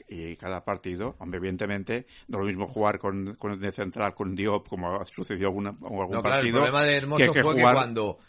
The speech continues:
Speaker 1: que
Speaker 2: en
Speaker 1: jugar
Speaker 2: pre-,
Speaker 1: con David, ¿no?
Speaker 2: pretemporada,
Speaker 1: Que jugar con
Speaker 2: eh,
Speaker 1: David.
Speaker 2: se lesiona, o bueno, se lesiona, entre comillas, David López descansa porque está muy,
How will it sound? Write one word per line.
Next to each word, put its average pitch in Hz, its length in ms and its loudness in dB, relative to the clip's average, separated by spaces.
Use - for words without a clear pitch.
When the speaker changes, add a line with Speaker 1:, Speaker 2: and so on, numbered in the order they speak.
Speaker 1:
que 156 80 2
Speaker 2:
en 120 60 2
Speaker 1:
jugar 127 280 10
Speaker 2:
pre-, 131 60 2
Speaker 1:
con 151 200 8
David, 120 120 8
¿no? 113 80 2
Speaker 2:
pretemporada, 127 400 4
Speaker 1:
Que 98 80 -4
jugar 104 240 -2
con 120 100 0
Speaker 2:
eh, 113 40 0
Speaker 1:
David. 95 200 -2
Speaker 2:
se 95 60 -6
lesiona, 110 760 -6
o 90 120 -10
bueno, 92 280 -8
se 98 120 -12
lesiona, 92 300 -8
entre 80 200 -14
comillas, 92 380 -8
David 90 220 -8
López 95 340 -6
descansa 98 520 -8
porque 80 160 -12
está - 180 -14
muy, 92 380 -8